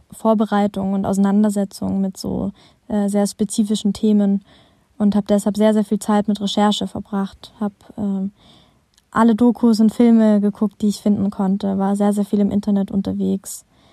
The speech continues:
hab Erfahrungsberichte gelesen von ehemaligen Abhängigen oder Abhängigen, ähm, hab mir Videos angeschaut von Menschen, die gerade auf Entzug sind und so weiter und so fort.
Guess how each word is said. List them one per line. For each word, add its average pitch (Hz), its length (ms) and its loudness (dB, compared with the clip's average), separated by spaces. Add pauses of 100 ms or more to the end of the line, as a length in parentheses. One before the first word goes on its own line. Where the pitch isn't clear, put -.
(260)
hab 196 420 -2
Erfahrungsberichte 202 1500 0
gelesen 190 480 0
von 185 320 0
ehemaligen 190 800 0
Abhängigen 185 680 0
oder - 280 -4
Abhängigen, 196 640 -2 (840)
ähm, 190 680 2 (220)
hab 202 280 -2
mir 196 460 2
Videos 208 320 2
angeschaut 196 540 0
von 196 400 0
Menschen, 196 340 2
die 196 140 0
gerade 190 320 0
auf 196 120 -6
Entzug 202 400 -6
sind 185 460 -4 (540)
und 220 200 4
so 196 120 -4
weiter 175 280 -2
und 175 100 -4
so - 80 -16
fort. - 440 -10